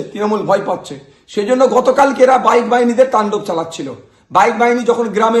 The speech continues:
ঢুকে বোমাবাজি করছিল, আইএসএফ কর্মী সাধারণ মানুষকে বিতস্তত করে সন্ত্রাসের পরিবেশ কায়েম করে যখন এই ভয় দেখাচ্ছিল, আইএসএফ এর কর্মী সমর্থকদেরকে ভয় দেখিয়ে চমকানো ধমকানো যখন চেষ্টা হচ্ছিল, আমাদের পক্ষ থেকে অর্থাৎ আইএসএফ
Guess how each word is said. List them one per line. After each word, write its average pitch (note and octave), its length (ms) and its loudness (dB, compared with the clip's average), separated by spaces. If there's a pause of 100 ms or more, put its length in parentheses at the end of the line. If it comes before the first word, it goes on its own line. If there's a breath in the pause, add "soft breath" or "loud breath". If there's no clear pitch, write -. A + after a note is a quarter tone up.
ঢুকে G#3+ 240 2
বোমাবাজি A3 460 -2
করছিল, A3 280 -6 (1000)
আইএসএফ A3+ 400 2
কর্মী A3+ 200 0 (100)
সাধারণ A3+ 340 0
মানুষকে A#3+ 320 0 (1120)
বিতস্তত C4 420 -2 (100)
করে C4 100 4 (120)
সন্ত্রাসের B3 460 0 (100)
পরিবেশ A#3+ 300 0 (120)
কায়েম C4+ 280 2
করে B3 100 0 (160)
যখন G#3+ 200 -6
এই A3 100 -4
ভয় C4 180 2
দেখাচ্ছিল, C4 360 -4 (600 soft breath)
আইএসএফ B3 420 -2
এর A#3+ 140 -2
কর্মী A#3 280 -2
সমর্থকদেরকে A3+ 1000 -8 (140)
ভয় G#3+ 200 -2
দেখিয়ে G#3+ 320 -4 (340)
চমকানো G#3 360 -6 (140)
ধমকানো F#3+ 400 -8
যখন G3+ 140 -8 (100)
চেষ্টা - 280 -10
হচ্ছিল, G3 260 -10 (580 soft breath)
আমাদের A#3 260 -2 (100)
পক্ষ - 160 -10 (120)
থেকে G#3+ 140 -6 (100)
অর্থাৎ G#3 240 -8
আইএসএফ A#3 240 -2